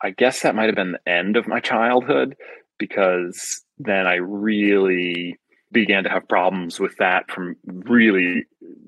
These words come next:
age twelve. And thank God that only lasted till I was twenty-five, because I still continued all the creative stuff and I still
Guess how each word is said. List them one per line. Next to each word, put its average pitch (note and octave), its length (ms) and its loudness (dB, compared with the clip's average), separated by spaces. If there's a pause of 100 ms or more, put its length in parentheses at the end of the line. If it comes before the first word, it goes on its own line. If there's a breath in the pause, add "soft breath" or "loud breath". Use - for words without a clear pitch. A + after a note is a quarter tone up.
(200)
age F2 260 -6
twelve. E2+ 440 4 (640 loud breath)
And F2+ 640 -2 (180)
thank F#2+ 260 -8
God G2 340 -2
that F#2 120 -4
only F2+ 220 -8
lasted F2+ 420 -2
till F#2 140 -4
I F2 60 -4
was F2+ 140 -10
twenty-five, F#2+ 760 -4 (240)
because G2 680 0 (160)
I B2 100 4
still G3+ 280 4
continued E3 580 -2
all F#2+ 140 0
the F#2+ 80 -6
creative G#2 460 -4
stuff E2 360 -10 (400)
and F#2 120 -4
I F2+ 60 -4
still F#2 840 2